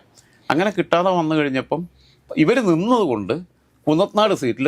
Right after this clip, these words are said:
കോൺഗ്രസിൻ്റെ വി പി സജീന്ദ്രൻ തോക്കുകയും ചെയ്തു, ശ്രീനിജൻ ജയിക്കുകയും ചെയ്തു. ശ്രീനിജൻ വന്നു കഴിഞ്ഞപ്പോൾ, ഇപ്പം നമ്മൾ ശ്രീനിജനെ കുറ്റം പറയുകയല്ല, നമ്മുടെ സുഹൃത്താണ്, പക്ഷേ ഇപ്പോൾ ഉള്ള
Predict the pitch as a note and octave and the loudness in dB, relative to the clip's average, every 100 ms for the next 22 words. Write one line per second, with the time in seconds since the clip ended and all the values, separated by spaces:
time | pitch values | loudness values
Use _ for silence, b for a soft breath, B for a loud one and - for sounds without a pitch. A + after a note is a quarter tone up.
0 | D3+ C#3 C#3+ D3 D3 C#3+ C3 E3+ D3+ B2+ | 0 0 0 -2 -2 -2 -2 -2 -4 -4
1 | B2+ B2+ C3 A#2+ D3+ B2 G2 F#2 C3 F3 | -4 -4 -2 -4 -2 -2 -2 -4 -6 -10
2 | - - - D#3+ E3 D#3+ B2+ C3 B2 A2+ | -12 -6 0 2 2 0 0 -2 -2 -4
3 | E2 D#2+ D#2 _ B B B B - - | -4 -12 -16 _ B B B B -6 0
4 | E3+ A3+ B3 A3+ F#3 E3 D#3 D3 C#3 C#3 | 0 0 0 0 0 0 0 -2 -4 -6
5 | C#3+ B2+ C#3+ D#3 D#3+ E3+ F3 E3+ F3+ F#3 | -4 -2 -2 0 0 2 0 0 -2 0
6 | D#3+ A#2+ A#2+ C3 C3 D3 A#2+ - D#2+ G#2+ | 0 -2 -2 -4 -4 -4 -4 -4 -6 -4
7 | A#2 D3+ C#3+ b b b b A#2+ - - | -4 -4 -6 b b b b -4 -4 -4
8 | B2 C3+ | -2 0